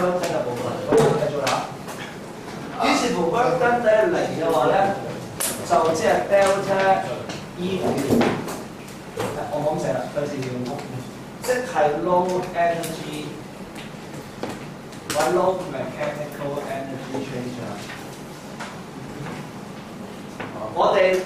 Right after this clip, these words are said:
因為Rotterdam即係冇energy transfer system，冇嘅。好啦，於是K E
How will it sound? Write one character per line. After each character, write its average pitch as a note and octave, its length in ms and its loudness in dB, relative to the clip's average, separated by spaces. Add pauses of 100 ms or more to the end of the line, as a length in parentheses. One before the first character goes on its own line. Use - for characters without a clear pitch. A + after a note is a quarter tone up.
(160)
因 B3 80 2
為 B3+ 40 4
Rotterdam G#3+ 800 4
即 D3+ 80 -4
係 - 80 6
冇 D3+ 320 2
energy F3+ 400 4
transfer E3 720 0
system， - 400 -4 (800)
冇 C3+ 160 -6
嘅。 C3+ 160 0 (600)
好 C3 80 -4
啦， - 160 0 (720)
於 - 80 -4
是 C3+ 160 -4 (1200)
K F#3 40 -2 (240)
E D3+ 400 -8